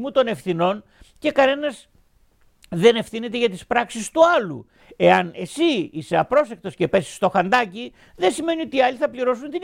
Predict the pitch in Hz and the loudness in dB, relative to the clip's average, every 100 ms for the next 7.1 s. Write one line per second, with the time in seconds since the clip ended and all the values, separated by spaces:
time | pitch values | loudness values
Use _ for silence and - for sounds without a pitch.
0 | 381 196 165 165 139 214 226 180 156 135 | -4 -4 -2 -4 -4 -6 -6 -2 -2 0
1 | 190 226 220 226 - - 208 214 185 180 | -2 -4 -10 -8 -8 0 0 0 -4 -8
2 | - 165 151 165 156 196 - - - 175 | -2 0 0 -2 -4 -12 -14 -20 -4 -2
3 | 202 170 170 151 156 156 156 - 139 147 | -2 -4 -2 0 0 -2 -10 -10 -4 -4
4 | 147 165 147 139 139 139 127 - - 117 | -2 -4 -4 -4 -4 -4 -6 -8 -10 -14
5 | - - - - - 170 262 - 339 330 | -20 -20 -20 -20 -2 2 2 0 -4 -2
6 | 320 240 185 254 247 - - 185 151 165 | -4 -6 -2 -2 -2 -4 -4 0 2 2
7 | 196 | 0